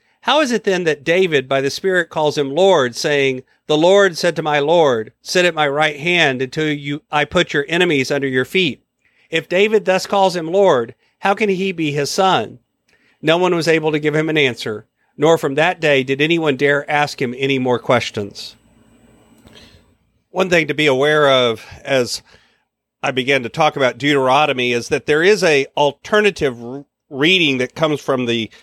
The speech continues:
lectionary for this week. It would be from Leviticus. And in fact, it's the echo of where the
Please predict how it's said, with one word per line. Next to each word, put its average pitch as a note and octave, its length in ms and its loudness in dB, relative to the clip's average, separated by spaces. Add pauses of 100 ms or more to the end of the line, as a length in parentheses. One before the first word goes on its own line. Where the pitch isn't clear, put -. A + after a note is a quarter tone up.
(180)
lectionary B2 880 -2 (220)
for A#2+ 580 2 (140)
this C3 360 -2
week. B2+ 400 -4
It C3+ 140 -6
would C3+ 160 -6
be C3+ 240 0
from B2 300 -2
Leviticus. B2 800 -2
And B2+ 100 -2
in B2+ 80 -2
fact, D#3 340 -2
it's G3 300 -2
the D3+ 240 -12
echo B2 640 0 (640)
of C3 500 2 (800)
where D3 420 0
the B2 320 0